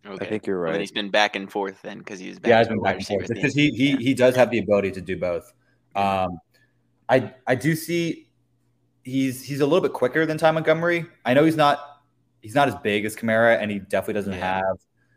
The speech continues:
Speaker 3: the rushing ability as Kamara. But I see the pass catching similarities between him and Kamara, uh, very much so. Um,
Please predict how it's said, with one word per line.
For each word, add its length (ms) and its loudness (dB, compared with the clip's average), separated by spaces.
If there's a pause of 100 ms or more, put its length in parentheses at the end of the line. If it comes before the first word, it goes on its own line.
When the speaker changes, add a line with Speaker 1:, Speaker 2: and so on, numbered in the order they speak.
(160)
Speaker 3:
the 160 -4
rushing 320 -2
ability 380 -4
as 100 -12
Kamara. 420 -8 (400)
But 120 2
I 80 6
see 260 -2
the 100 2
pass 300 -2
catching 320 -4
similarities 680 -6
between 460 -14
him 160 -16
and 120 -18
Kamara, 460 -10 (180)
uh, 300 -6
very 260 -6
much 260 -14
so. 300 -8 (480)
Um, 480 -4